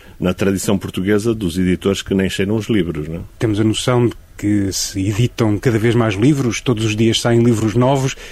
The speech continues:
Speaker 2: Ahm, nessa maré de propostas, há certamente coisas estimulantes e, enfim, depois também muitas leituras que considerará desinteressantes.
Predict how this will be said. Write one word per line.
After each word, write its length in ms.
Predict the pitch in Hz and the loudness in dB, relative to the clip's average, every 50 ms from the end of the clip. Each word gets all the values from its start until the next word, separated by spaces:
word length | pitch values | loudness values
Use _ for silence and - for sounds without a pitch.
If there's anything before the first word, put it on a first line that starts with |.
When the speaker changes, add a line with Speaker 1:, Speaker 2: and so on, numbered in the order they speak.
| - - - | -18 -12 -6
Speaker 2:
Ahm, 720 | 123 127 123 123 123 120 123 123 120 120 120 120 117 117 113 | -2 0 0 2 2 2 2 2 4 4 4 4 4 2 2
nessa 600 | 117 113 - - - - 127 120 120 120 117 117 | 0 -2 -2 -4 -2 0 2 2 4 2 2 4
maré 500 | 127 139 143 139 139 135 135 135 143 147 | 4 6 6 6 4 4 4 4 4 4
de 380 | 131 117 113 135 135 127 123 - - - - - - - | 2 2 2 4 4 4 4 2 0 -8 -16 -16 -4 -2
propostas, 640 | - 139 - - - 127 139 143 - - 165 156 - - - - | -2 -2 0 0 2 2 2 2 2 0 -2 -2 -2 -6 -14 -8
há 120 | - 127 120 | -4 -4 0
certamente 600 | - 131 110 - 117 117 127 143 143 - - 127 120 117 117 113 110 110 107 107 98 107 110 107 101 - - | 0 0 0 2 2 4 4 4 4 2 2 2 4 4 4 4 2 0 0 -4 -4 -6 -6 -8 -8 -4 0
coisas 260 | 139 127 104 110 - | 0 0 2 0 -2
estimulantes 720 | - - 139 131 135 131 135 147 175 180 170 - - 110 | 0 2 4 4 6 6 6 6 4 4 2 0 -2 -2
e, 240 | 113 104 90 95 101 | -2 -2 -2 -4 -6
enfim, 220 | 95 - - 110 | -8 -6 -6 -6
depois 280 | - - - 120 113 104 | -6 -4 -2 0 0 2
também 380 | - 123 107 117 120 120 123 - - - - - | 2 0 0 2 2 2 0 -2 -4 -12 -12 -6
muitas 360 | 117 117 123 123 123 - 123 107 | -2 2 2 4 4 4 2 2
leituras 480 | 113 120 - - 123 120 127 123 - | 2 0 2 2 2 4 4 2 0
que 200 | - - - 123 | -2 -2 -4 -2
considerará 880 | - 135 127 - 139 113 113 113 113 113 110 110 113 113 113 117 117 113 | 0 0 0 0 0 2 2 2 2 2 2 2 2 0 2 0 0 0
desinteressantes. 720 | 110 110 123 123 - - - 120 95 82 - - - | 0 0 0 0 0 0 0 0 0 -2 -4 -6 -8